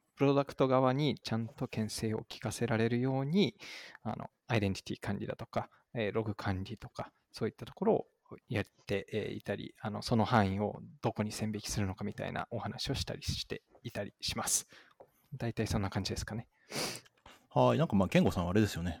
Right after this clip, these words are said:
Speaker 2: まあ、レイエックスでもそうですけど、エムディーエムでもセキュリティの最後の番人みたいな感じで、いろいろ取り仕切っていただいて、割と、なんか、言いづらいことも、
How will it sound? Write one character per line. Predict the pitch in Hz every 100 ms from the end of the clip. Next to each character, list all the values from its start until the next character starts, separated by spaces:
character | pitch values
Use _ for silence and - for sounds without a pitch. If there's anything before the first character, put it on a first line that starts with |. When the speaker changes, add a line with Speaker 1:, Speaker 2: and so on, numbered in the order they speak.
| -
Speaker 2:
ま | 98
あ、 | 87
レ | 113
イ |
エ | 139
ッ |
ク | 143 -
ス | 90
で |
も | 87
そ | 95
う |
で | 82
す | -
け | 131
ど、 | - - -
エ | 95
ム | 110
デ | 127
ィ |
ー | 131
エ |
ム | 110
で | 87
も | 73
セ | -
キ | 120
ュ |
リ | 123
テ | 123
ィ | 113
の | 107 92 -
最 | - -
後 | 95
の | 80
番 | 82 92
人 | 98
み | 87
た | 78
い |
な | 76
感 | 78 78
じ | -
で、 | - - - - - -
い | 98
ろ | 92
い |
ろ | 87
取 | - 98
り |
仕 | -
切 | 98
っ |
て | 90
い |
た | 80
だ | 80
い | 82
て、 | 78 85
割 | 104 -
と、 | 120 - _ - - -
な | -
ん |
か、 |
言 | 101
い | 143
づ | 165
ら | 165
い |
こ | 143
と | 98
も、 | 87 76 -